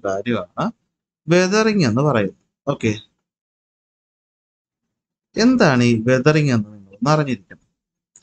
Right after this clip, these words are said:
നമ്മുടെ ഒരു പാറ, നമ്മളതിനെ പാരന്റ് റോക്ക് എന്നാണ് വിളിക്കുന്നത്. ഈ പാരന്റ് റോക്ക് പൊടിഞ്ഞ് ചെറിയ ചെറിയ കഷ്ണങ്ങളായിട്ട് മാറും. അങ്ങനെ മാറുന്ന ആ ഒരു പ്രോസസ്സിനെയാണ് നമ്മൾ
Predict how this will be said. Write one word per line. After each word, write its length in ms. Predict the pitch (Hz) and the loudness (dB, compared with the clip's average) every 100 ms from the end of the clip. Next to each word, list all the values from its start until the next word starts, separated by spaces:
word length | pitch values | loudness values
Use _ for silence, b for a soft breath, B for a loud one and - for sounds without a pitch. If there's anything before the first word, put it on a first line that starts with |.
| B B 202 | B B 2
നമ്മുടെ 260 | 233 196 160 147 | 4 4 4 2
ഒരു 140 | 147 160 - 127 | 2 0 -4 0
പാറ, 240 | 117 117 110 _ _ | 2 0 -2 _ _
നമ്മളതിനെ 360 | 151 151 135 139 147 | 0 2 2 -2 0
പാരന്റ് 500 | 139 147 160 175 170 120 | 2 2 2 2 0 0
റോക്ക് 200 | 113 113 | -4 -8
എന്നാണ് 200 | 104 117 165 | -16 -10 -8
വിളിക്കുന്നത്. 320 | 160 _ _ _ _ _ _ _ - _ _ 226 | -10 _ _ _ _ _ _ _ -20 _ _ -2
ഈ 40 | 262 240 | -2 0
പാരന്റ് 560 | 180 175 190 202 196 131 | 0 2 0 0 0 0
റോക്ക് 340 | 113 - 120 139 _ _ _ _ | 0 -4 -10 -10 _ _ _ _
പൊടിഞ്ഞ് 480 | 123 123 131 131 117 - _ _ _ _ - | 0 0 0 0 -2 -4 _ _ _ _ -2
ചെറിയ 240 | 220 233 247 220 | 0 2 2 2
ചെറിയ 180 | 190 165 | 2 0
കഷ്ണങ്ങളായിട്ട് 680 | 127 - 143 135 98 - 151 | -2 -2 -2 -2 -4 -4 -6
മാറും. 220 | 101 85 _ _ _ _ _ - 226 | -8 -14 _ _ _ _ _ -4 0
അങ്ങനെ 220 | 262 254 185 | 2 2 4
മാറുന്ന 400 | 156 160 160 135 139 165 190 | 4 2 0 -2 -2 0 0
ആ 20 | 214 | 2
ഒരു 140 | 160 147 135 | 0 0 0
പ്രോസസ്സിനെയാണ് 680 | 113 120 123 - 117 107 110 | 0 -2 -8 -4 -2 -2 -6
നമ്മൾ 140 | 110 | -4